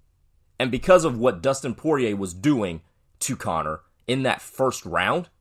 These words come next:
I believe that is a legitimate win for Poirier.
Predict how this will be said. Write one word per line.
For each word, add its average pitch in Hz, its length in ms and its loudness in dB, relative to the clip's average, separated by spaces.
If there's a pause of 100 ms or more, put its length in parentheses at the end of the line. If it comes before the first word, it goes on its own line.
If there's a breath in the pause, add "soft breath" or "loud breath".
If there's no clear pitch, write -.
(680)
I 117 100 6
believe 165 340 4
that 135 160 4
is 143 100 -4
a 139 40 -2
legitimate 101 720 -4
win 90 240 -6 (800)
for 127 140 -6
Poirier. 87 380 -4